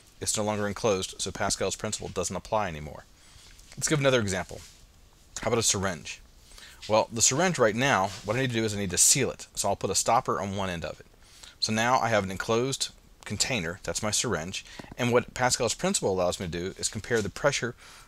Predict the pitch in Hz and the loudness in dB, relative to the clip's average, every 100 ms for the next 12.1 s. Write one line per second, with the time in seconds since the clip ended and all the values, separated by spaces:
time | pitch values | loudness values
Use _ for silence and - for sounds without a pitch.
0 | - 101 101 - 104 - 98 92 - - | -6 0 0 0 -4 -2 -2 2 4 6
1 | 165 123 110 - 87 87 - 143 104 92 | 6 2 0 -4 -4 -4 0 0 0 -2
2 | - - - - 107 - 131 127 104 101 | -6 -20 -20 -12 -4 2 4 4 0 0
3 | 110 135 113 98 92 98 117 104 107 113 | -2 0 0 0 0 0 0 0 0 -2
4 | 113 110 101 90 - 135 143 101 90 95 | -4 -6 -8 -4 0 2 2 2 0 -2
5 | - - 78 95 90 82 87 90 127 98 | -4 -4 -4 -4 -4 -4 -6 -2 0 0
6 | 76 - - - - - - - - 117 | -4 -14 -20 -20 -20 -18 -20 -8 -2 2
7 | 123 131 - - - - 113 107 101 - | 4 2 0 -12 -14 -6 -4 -2 -4 0
8 | 131 120 - 107 139 127 - - 95 104 | 2 2 -2 0 2 2 0 -6 -2 0
9 | 92 - - 95 90 90 - 120 120 135 | 0 -4 -6 -6 -6 -8 0 4 4 4
10 | 151 - - - - - - - - - | 0 -2 -4 -14 -20 -20 -20 -20 -20 -6
11 | 90 80 76 - 131 151 - - 95 95 | -2 -2 -4 -2 -2 -2 -8 -6 0 2
12 | 143 | 2